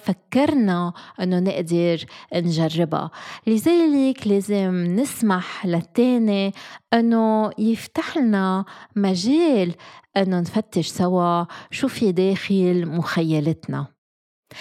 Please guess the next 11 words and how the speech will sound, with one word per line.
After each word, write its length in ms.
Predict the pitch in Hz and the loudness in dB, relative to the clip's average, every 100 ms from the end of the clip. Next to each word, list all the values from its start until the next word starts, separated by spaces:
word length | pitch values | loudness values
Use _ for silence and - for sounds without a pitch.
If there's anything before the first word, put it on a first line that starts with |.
| - - - | -16 -12 -2
الألعاب 460 | 269 277 330 403 | 0 2 0 0
الجنسية 1000 | 349 240 190 175 185 170 - 254 254 233 | 2 2 0 0 -2 -2 -2 0 2 2
الواحد 560 | 214 190 190 - 180 175 | 2 2 0 0 -2 -2
في 460 | - - 170 165 165 - - | -4 -2 0 0 -2 -8 -4
يخترعها، 840 | 175 - - 165 170 190 165 185 262 - - - | -4 -2 -2 0 0 2 2 0 -6 -12 -18 -8
في 300 | - 233 220 | -2 0 2
يستعمل 680 | 196 - 240 277 285 240 214 | 0 0 0 2 2 2 2
أمور 420 | 185 185 233 240 | 2 2 2 2
موجودة 680 | 196 175 170 240 208 190 190 | 2 2 2 2 4 2 2
بالبيت 640 | 170 165 190 285 302 - | 2 2 4 4 2 0
تا 320 | 175 156 156 | 0 0 0